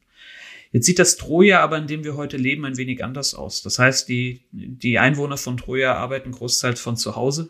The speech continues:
nicht mehr in Troja. Ähm, beziehungsweise auch das, was wir vorher in Troja vorgehalten haben,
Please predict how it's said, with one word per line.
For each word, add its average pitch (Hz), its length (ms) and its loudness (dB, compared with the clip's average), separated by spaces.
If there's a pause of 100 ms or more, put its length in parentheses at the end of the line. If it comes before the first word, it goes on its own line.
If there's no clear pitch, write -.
nicht 131 180 -4
mehr 127 140 2
in 117 120 -2
Troja. 147 420 2 (680)
Ähm, 123 380 6
beziehungsweise 143 800 2
auch 120 100 -10
das, 143 300 -8
was 120 180 -6
wir 120 60 -8
vorher 127 460 -4
in 120 140 -2
Troja 135 400 2
vorgehalten 127 680 -6
haben, 104 260 -10